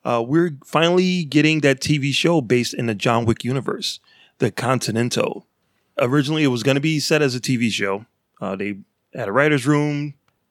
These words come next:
broke down scripts, but it was announced this week that instead of a T V show, they're actually gonna make three movies, uh, three, uh, feature-length movies,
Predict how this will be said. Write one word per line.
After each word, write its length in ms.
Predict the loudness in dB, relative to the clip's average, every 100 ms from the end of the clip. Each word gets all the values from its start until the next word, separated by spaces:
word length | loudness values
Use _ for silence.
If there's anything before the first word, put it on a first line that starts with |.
| _
broke 220 | -4 0
down 180 | -2 -2
scripts, 480 | 0 2 2 -4 -14 _ -20 _
but 120 | -2
it 40 | 0
was 120 | 0
announced 320 | 0 0 0
this 160 | -4 -4
week 140 | -2
that 180 | 0 0
instead 280 | -2 -2 0
of 120 | 2
a 60 | 0
T 180 | 0
V 80 | -2
show, 240 | 0 0 2
they're 100 | 2
actually 260 | 0 0
gonna 140 | -2 0
make 220 | -2 -2
three 720 | -8 -6 0 2 2 0 -6 -8
movies, 480 | -4 -4 -6 -10 -14 _ _ _ -4
uh, 120 | -4
three, 720 | -4 -4 0 2 2 2 2 0
uh, 300 | 0 0 -2
feature-length 580 | 0 0 2 2 0
movies, 440 | -4 -8 -8 -14